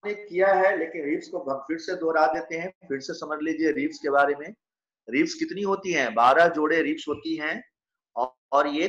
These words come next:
thoracic vertebrae से जुड़ा रहता है, याद रखिएगा। रिब्स की joining हमेशा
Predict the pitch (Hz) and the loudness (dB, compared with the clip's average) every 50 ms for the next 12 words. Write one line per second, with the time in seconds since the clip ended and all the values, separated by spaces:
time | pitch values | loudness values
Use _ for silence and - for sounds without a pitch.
0 | - - - 127 123 127 135 - - 185 170 123 131 135 131 131 127 127 135 147 | -4 -6 -4 -2 0 0 0 -2 -4 -8 -6 -2 -2 -2 -2 -4 -4 -4 -4 -4
1 | 156 - - 190 190 - 123 120 123 123 113 110 107 104 - 117 110 104 101 98 | -4 -4 -6 -6 -6 -6 -4 -2 0 0 0 0 -4 -6 -4 -2 -2 -2 0 0
2 | 110 127 143 139 135 127 - _ 104 95 - - - _ _ _ _ _ _ _ | 0 0 0 0 -2 -6 -6 _ -12 -12 -12 -14 -20 _ _ _ _ _ _ _
3 | _ _ - 110 127 147 170 160 - - - 175 175 151 151 151 151 151 156 170 | _ _ -8 -2 0 0 0 0 -2 -2 -2 -2 0 2 2 2 2 2 0 -4
4 | 185 170 156 147 147 156 147 - 170 180 | -6 -6 -6 -6 -6 -6 0 2 2 2